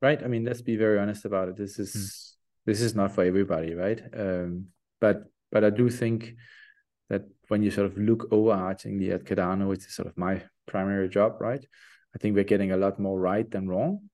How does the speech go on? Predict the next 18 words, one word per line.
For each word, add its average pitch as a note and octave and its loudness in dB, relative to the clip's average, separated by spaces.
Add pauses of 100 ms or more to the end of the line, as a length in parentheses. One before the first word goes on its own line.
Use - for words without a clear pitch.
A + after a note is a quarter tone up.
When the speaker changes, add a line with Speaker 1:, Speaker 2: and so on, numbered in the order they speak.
Speaker 1:
but - -8
we B2+ 2
will A#2+ 4
do B2+ -2
mistakes, - -4
and A#2+ -4
we A#2 4
will A#2+ 6
learn A#2+ 6
from C#3+ -6
those G#2+ -2
mistakes. A#2+ 0
And A2+ -6
as G2+ -8
long C3 4
as D3+ -2
we A#2 0
can G#2+ -8